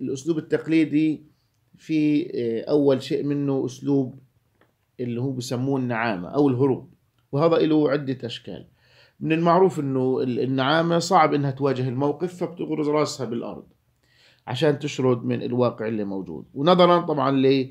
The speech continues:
آه، الأسلوب التقليدي يتبع في حال إنه عدم وجود الإمكانيات لدى، آه، من توجه ضدهم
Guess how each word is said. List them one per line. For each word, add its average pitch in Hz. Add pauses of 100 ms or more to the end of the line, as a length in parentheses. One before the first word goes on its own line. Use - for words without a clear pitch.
(400)
آه، 120
الأسلوب 127
التقليدي 151
يتبع 147
في 147
حال 151
إنه 123
عدم 147
وجود 131
الإمكانيات 123
لدى، 123 (680)
آه، 113
من 139
توجه 147
ضدهم 143